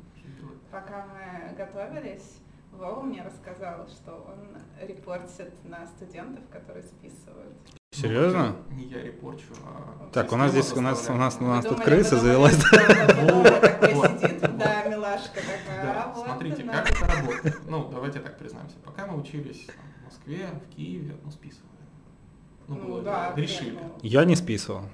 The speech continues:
Speaker 2: Алена, если ты смотришь этот подкаст.
Speaker 1: Здесь к списыванию относятся очень плохо. И у нас
Speaker 3: Мгм.
Speaker 1: в институте с-,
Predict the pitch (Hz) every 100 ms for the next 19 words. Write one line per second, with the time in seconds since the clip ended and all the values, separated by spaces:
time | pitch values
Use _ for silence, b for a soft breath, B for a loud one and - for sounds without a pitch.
0 | - 196 202 202 190 180 175 175 208 180
1 | 202 185 185 165 - 175 170 - - 180
2 | - 139 - - - B B B B B
3 | B - - - - - - - - -
4 | - B B B B B B B B B
5 | - - - - - 131 131 131 - -
6 | - - - - - 202 - 240 208 160
7 | 135 - 131 165 175 - 160 - - 123
8 | - - - - - - 120 147 143 -
9 | - - - - - - - - 139 135
10 | 110 123 147 - 131 123 214 202 143 -